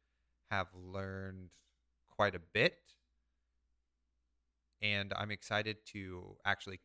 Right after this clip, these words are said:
keep playing the deck. I kind of, like, all morning I've been, you know, talking to you guys about, like, this is the, these are the issues, these are the cards that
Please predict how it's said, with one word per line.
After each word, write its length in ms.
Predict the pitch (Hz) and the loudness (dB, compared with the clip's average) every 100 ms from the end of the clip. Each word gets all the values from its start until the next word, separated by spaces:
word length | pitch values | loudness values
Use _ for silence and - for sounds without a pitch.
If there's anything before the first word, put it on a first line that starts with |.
| - | -14
keep 140 | 110 _ _ - | -14 _ _ -2
playing 380 | 101 92 90 87 87 - _ _ | 0 0 -8 -20 -20 -20 _ _
the 80 | 92 | -12
deck. 280 | 85 92 82 | -2 0 0
I 60 | 87 | -6
kind 220 | - 95 - | -8 -8 -10
of, 60 | 98 92 | -16 -10
like, 120 | 90 - | -10 0
all 180 | 98 95 | 2 2
morning 380 | 92 87 92 90 | 0 -4 -6 -8
I've 160 | 85 - | -10 -10
been, 300 | 92 85 82 _ _ _ _ | -14 -16 -20 _ _ _ _
you 80 | - | -2
know, 100 | 101 | 0
talking 300 | 95 107 98 | 6 6 6
to 40 | 98 | 2
you 40 | |
guys 220 | 98 95 | 0 0
about, 220 | 92 95 92 | 2 -2 -2
like, 160 | 90 - 101 | -6 -10 -4
this 220 | 123 120 | -2 0
is 260 | 131 117 110 - _ | -2 -4 -8 -18 _
the, 220 | 110 113 107 - | 0 2 0 -2
these 220 | 127 120 | 0 2
are 80 | 120 | 2
the 100 | 110 | 4
issues, 520 | 113 - 113 110 98 | 2 2 0 0 -2
these 200 | 107 101 | -4 -4
are 80 | 101 | -4
the 120 | 101 | -4
cards 560 | - 101 98 98 92 - | 2 6 6 6 0 -6
that 220 | 92 | -4